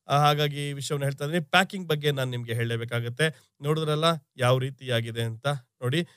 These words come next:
ಈ ರೀತಿಯಾದಂಥ ಒಂದು ಅದ್ಭುತವಾದಂಥ ಪ್ಯಾಕೇಜ್ ಅಲ್ಲಿ ನಿಮ್ಮ ಮನೆಗೆ ಬರುತ್ತೆ. ಇದು ಕೂಡ ನೀವು ನೋಡ್ಬೋದು. ಇದು ಕೂಡ ನಾವು ನಿಮ್ಗೆ ಪ್ಯಾಕೇಜ್ ಅಲ್ಲೇ ಕೊಡ್ತಾ ಇದೀವಿ.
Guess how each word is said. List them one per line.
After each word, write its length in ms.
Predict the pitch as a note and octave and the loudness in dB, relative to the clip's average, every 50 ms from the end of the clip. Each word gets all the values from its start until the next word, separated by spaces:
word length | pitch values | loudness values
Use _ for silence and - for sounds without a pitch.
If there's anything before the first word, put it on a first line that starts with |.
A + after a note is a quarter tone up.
| _ _ _ - | _ _ _ -2
ಈ 160 | C3+ D#3 F3 | 4 4 4
ರೀತಿಯಾದಂಥ 800 | F3 F3 F3+ F3 D3+ F3 E3 D#3+ D3+ D3 D3 D3 D3 C#3+ C3+ - | 4 4 2 0 -2 -8 -4 0 2 2 2 2 0 -2 0 0
ಒಂದು 420 | D3 C#3+ C#3 C3+ C3+ C3+ C3+ C3+ | 0 2 2 0 0 -2 0 0
ಅದ್ಭುತವಾದಂಥ 840 | B2 B2 B2 A#2 D3 D3 E3 D3+ D#3 D3 C#3 C3+ C3 C3+ C3+ C3 - C#3+ | 2 2 0 0 -2 -6 -8 -6 -2 0 0 0 0 -2 -6 -4 -2 -2
ಪ್ಯಾಕೇಜ್ 640 | C#3 C3 - - G#2+ A2 B2 B2 - D3+ D3 C3+ | -2 -2 -2 -10 -8 -8 -8 -4 0 0 0 2
ಅಲ್ಲಿ 220 | C#3+ C#3+ C#3+ E3+ F3+ | 2 0 0 0 -2
ನಿಮ್ಮ 520 | - _ _ _ _ - B2+ B2 B2+ A#2+ | -4 _ _ _ _ -14 -10 -4 -2 -2
ಮನೆಗೆ 260 | A2+ A2+ A2 A2+ A2+ | 0 0 0 -2 0
ಬರುತ್ತೆ. 240 | A#2 A#2 A#2 B2 C3 | -2 -2 -4 -4 -4
ಇದು 160 | C#3 D3 F#3 | -2 -2 0
ಕೂಡ 140 | E3+ G3 F#3+ | 2 6 6
ನೀವು 160 | F#3 F3 F3 | 6 6 6
ನೋಡ್ಬೋದು. 420 | E3+ E3+ D#3+ D#3+ D#3+ D#3 F#3+ G3 - _ _ _ _ _ _ | 2 2 2 2 0 0 0 -2 -2 _ _ _ _ _ _
ಇದು 240 | - E3+ E3 A3 G#3+ | 0 2 2 2 2
ಕೂಡ 220 | - F#3 F3 E3+ E3 E3 E3 D#3+ | 0 0 2 4 6 6 6 6
ನಾವು 380 | D3+ C#3+ C3 B2+ C3+ D3 D#3 D#3+ | 4 2 2 2 4 4 4 2
ನಿಮ್ಗೆ 440 | D#3 D3+ D3 D3 C#3 C#3+ D3 D3 C#3+ | 2 0 0 -2 0 2 2 2 2
ಪ್ಯಾಕೇಜ್ 520 | B2+ _ - C3+ B2+ C3 B2+ D3 C3 B2 | -2 _ -4 -4 -2 -2 -4 -6 -4 -4
ಅಲ್ಲೇ 180 | B2+ A#2+ A#2+ A#2 | -2 -2 -4 -4
ಕೊಡ್ತಾ 360 | A#2+ - A2 G#2+ - A#2+ A2+ | -4 -6 -8 -8 -4 -4 -4
ಇದೀವಿ. 380 | A2+ A2+ A2+ A#2 B2+ C3 B2+ | -4 -4 -4 -6 -6 -6 -6